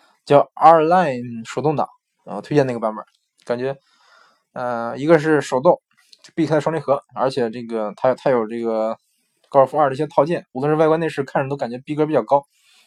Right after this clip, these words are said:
而且还是一点五、一点四T的一个高功率版。啊，如果说，当然它也有自动挡，也有这个双离合版本，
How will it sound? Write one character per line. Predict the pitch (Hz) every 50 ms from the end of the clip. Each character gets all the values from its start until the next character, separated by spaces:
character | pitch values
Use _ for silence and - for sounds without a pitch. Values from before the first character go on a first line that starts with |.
| _ _
而 | - 165
且 | 156 147
还 | 135 143 147
是 | 151 156
一 |
点 | 160 160 151
五、 | 131 117 113 - _
一 | - 151
点 | 151 139
四 | 131 - 160
T | 147 175 156
的 | 139 131
一 | 135 135
个 | 135 131
高 | 131 160
功 | 156 160
率 | 147 127
版。 | 113 104 - - _ _ _ _ _ _ _ _ _ _ _ _ _ _ _ _
啊， | _ 107 113 113
如 | 117 131 165
果 | 175 147
说， | 120 147 135
当 | 131 143 147
然 | 147 147 -
它 | _ 156
也 | 151
有 | 147 135
自 | -
动 | 139 135 123
挡， | 113 - - - -
也 | 98
有 | 117 117
这 | 104
个 | 117
双 | 117 127 127
离 | 120
合 | -
版 | 117 117 110 101
本， | 73